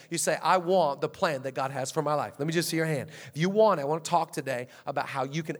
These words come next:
actually be on the same page with everybody, that all of us are candidates for God to do something great in our lives. Amen? Let's pray. Jesus, we thank you.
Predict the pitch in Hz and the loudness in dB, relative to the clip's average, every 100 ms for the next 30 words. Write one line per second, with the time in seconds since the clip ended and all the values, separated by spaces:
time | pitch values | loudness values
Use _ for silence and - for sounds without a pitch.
0 | - 180 208 - 156 139 131 - _ _ | 0 0 0 -6 -6 -6 -8 -18 _ _
1 | 151 202 190 151 143 - 208 202 190 170 | -8 -2 0 0 -2 0 0 0 -4 0
2 | 185 156 135 123 - - 165 - - 202 | 0 0 -6 -6 -12 -6 -6 -6 6 8
3 | 226 185 143 - - 135 - - 247 254 | 8 4 -2 -4 -6 -6 -8 -4 0 0
4 | 170 123 120 - - - _ _ - 160 | -2 -6 -12 -12 -14 -16 _ _ -4 -4
5 | 135 208 220 180 143 147 143 151 165 135 | 0 8 10 10 6 2 -4 0 -2 -2
6 | 143 151 151 160 143 156 147 110 - - | -2 0 0 0 0 2 0 -2 -12 -16
7 | - - _ _ _ 151 175 208 269 - | -18 -20 _ _ _ -4 0 0 0 -10
8 | - _ - _ _ _ _ _ 151 151 | -20 _ -20 _ _ _ _ _ -10 -8
9 | 175 160 120 135 185 175 - 147 143 170 | -2 -2 0 -4 -2 -4 -6 -10 -4 -4
10 | 175 196 | -4 -12